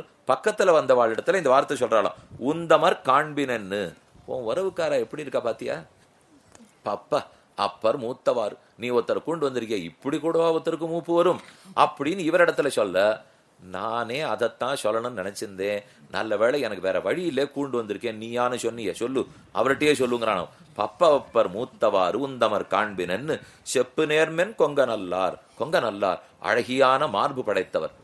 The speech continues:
வாஸ்தவம், அவன் சொல்லி பாத்துக்கிறான். இப்போ என்ன இந்த பப்ப அப்பர்னு ஆரோ சொன்னாலே, எனக்கு ரொம்ப வயசாயிடுத்து மோசம்னு விட்டாலே,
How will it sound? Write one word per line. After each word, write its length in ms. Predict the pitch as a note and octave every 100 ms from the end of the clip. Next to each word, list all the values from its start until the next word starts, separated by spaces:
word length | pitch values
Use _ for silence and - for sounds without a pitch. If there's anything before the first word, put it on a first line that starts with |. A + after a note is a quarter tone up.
| -
வாஸ்தவம், 520 | G#2 B2+ B2+ A#2+ A#2+ _ _
அவன் 180 | - C3
சொல்லி 200 | B2 D3
பாத்துக்கிறான். 340 | D3+ A#2+ A2 F#2+
இப்போ 180 | E2 - _ E2
என்ன 420 | E2 E2 A#2+ E3+
இந்த 160 | F#2 -
பப்ப 260 | A2 - A3+ F#3+
அப்பர்னு 440 | D#3 - D3+ F3+
ஆரோ 220 | G#2+ C#3
சொன்னாலே, 520 | C#3 F#2+ A2+ G#2 D#2 G2 C#3 _ -
எனக்கு 260 | A2 G#2+ A#2+
ரொம்ப 180 | E3+ F3+
வயசாயிடுத்து 560 | C3 C3+ C3 A#2+ - B2
மோசம்னு 440 | G#2+ B2 B2+ A#2
விட்டாலே, 320 | F#2+ F#2 E2